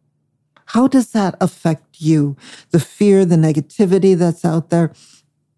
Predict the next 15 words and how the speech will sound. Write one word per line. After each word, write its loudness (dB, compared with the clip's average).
How 0
much 0
of -4
that -2
do -4
you 2
bring 0
into -2
your 2
worship -4
space, -8
into -2
your 2
faith -2
community? -2